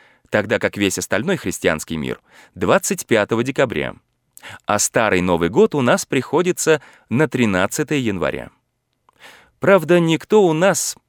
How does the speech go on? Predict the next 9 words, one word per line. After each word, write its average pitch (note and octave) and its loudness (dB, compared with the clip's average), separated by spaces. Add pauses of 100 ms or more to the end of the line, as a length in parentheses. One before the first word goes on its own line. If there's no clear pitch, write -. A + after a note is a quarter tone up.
(180)
насколько A2+ 2
я F2 2
знаю, G2+ -2 (540)
не F3 4
расстраивается G#2 2
из-за G2+ 2
упрямства F#2+ 0
православной G2 0
церкви. - -6